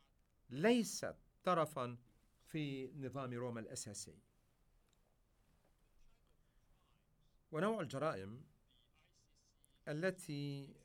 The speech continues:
عادة ما تكون للمحكمة الجنائية الدولية ولاية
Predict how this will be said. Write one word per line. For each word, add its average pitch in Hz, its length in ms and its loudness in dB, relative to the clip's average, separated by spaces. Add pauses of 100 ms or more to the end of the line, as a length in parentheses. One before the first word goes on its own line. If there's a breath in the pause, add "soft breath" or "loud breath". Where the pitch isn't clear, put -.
عادة 165 500 2
ما 127 260 0
تكون 139 640 -4 (1080)
للمحكمة 143 520 -2
الجنائية 143 540 0
الدولية 131 560 -4
ولاية 147 380 0